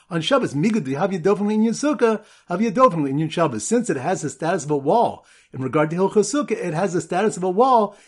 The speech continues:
in regard to Shabbos as well, even though on a regular Shabbos it would be considered a Rishus Harabim. So the gun enthusiast who uses tefach thick gun as a third wall even on Shabbos enjoyed his meal in the sukkah with walls that let in plenty of light, which reminds us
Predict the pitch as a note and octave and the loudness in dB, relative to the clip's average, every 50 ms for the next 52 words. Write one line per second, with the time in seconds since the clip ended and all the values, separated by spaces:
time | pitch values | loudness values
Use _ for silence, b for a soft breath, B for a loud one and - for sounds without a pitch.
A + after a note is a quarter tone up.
0 | B B - E3 E3 D3+ F3+ F#3 E3+ G3+ F3+ D3+ - E3 E3 E3+ F3+ E3 - - | B B -4 -2 0 0 0 0 0 -2 -4 -2 0 0 2 2 2 -2 -4 -4
1 | - F3 D3+ B2+ F3+ A#3 A3 A3 A3 - A3 G#3+ A3+ G#3 F#3 F3+ E3 D#3+ E3 A#3 | -6 -6 -4 2 4 4 4 4 4 2 2 2 2 2 2 2 2 4 4 4
2 | B3+ A#3+ A3+ F3+ C#3 - - C3 A#2+ C#3 C3 - G3 E3 D3 C#3+ - D#3 C#3+ - | 4 4 4 2 2 2 -2 -2 -2 -2 -4 -4 -4 -4 -4 -4 -4 -4 -2 -2
3 | C4+ B3 D3 G2+ - - _ - F3 B2+ A2 G2+ G#2+ F2+ G#2+ G2+ G#2+ C3 D3+ B2+ | -2 -2 -2 -4 -6 -10 _ -6 -6 -6 -4 -8 -10 -12 -10 -6 -4 -4 -4 -4
4 | G2+ E2 b b b b b b - - D4 D4 D#4 A#3 F#3+ D#3+ B3+ B3+ C#4 C#4+ | -8 -12 b b b b b b -2 -2 0 0 0 -2 -2 0 0 2 2 2
5 | C4 F3+ - E3 D3+ C3 A#2+ C3 G#2+ F#2+ A2+ - - - F#3 F3 F#3+ G#3 D3+ D3+ | 0 0 2 2 2 2 2 -2 -4 -4 -8 -8 -6 -4 -4 -2 -2 -2 -2 -4
6 | C3+ - - - A3+ A3+ - E3+ - - - D3 B2+ A#2 G#2+ C#3 D#3 F3 A2+ F2 | -6 -6 -4 -4 -4 -4 -4 -8 -10 -6 -6 -6 -6 -2 0 2 2 2 0 -2
7 | E2 - b b b b b - D#3 C#3+ C3+ C3+ A2+ - - D#3+ F3 F#3+ D#3+ B2+ | -8 -16 b b b b b -2 -2 0 0 -2 -2 0 2 4 4 4 4 6
8 | D3+ D#3+ C#3+ - - - D#3 E3 D#3+ C3+ G#2 G#2+ G#2+ - - A#2 C3 F#3 G#3+ G#3 | 4 4 4 4 2 0 0 0 0 -2 -2 -4 -6 -6 -4 -2 0 2 4 4
9 | G3 F#3 F3+ F3+ F3+ F#3 F3+ - b b b b b b A#2+ A#2 A2 F2+ A#2 D3+ | 4 4 2 0 -2 -4 -6 -10 b b b b b b -14 -14 -4 2 4 4
10 | G#3+ A#3 C#3+ A2+ G#2+ B2 D3+ A3+ A3+ C#3 A#2 G#2 - B3 B3 - F#3+ A#2+ G#2+ A#2 | 4 4 2 -2 -2 4 4 4 4 4 0 -2 -4 -4 -2 -2 -4 -6 -6 -6
11 | A2 C3 G#3 B3 F3+ D3+ C#3+ A#2+ A2 A#2+ D#3+ G3+ E3+ F#3+ - D3+ A2 - - - | -2 2 2 2 2 2 -2 -4 -2 0 0 2 4 4 4 2 0 -6 -10 -6
12 | B2 F#3 A3+ G3+ E3 F#3+ B3+ C#4+ - A#2 - C3 C#3+ - E3 D3 F3 A#3+ C#4 B3+ | -2 2 2 2 2 2 2 0 0 -2 -4 -8 -8 -6 -6 -4 -2 -2 -2 -2
13 | F3 D#3 C#3 C#3+ - | -2 -4 -4 -6 -8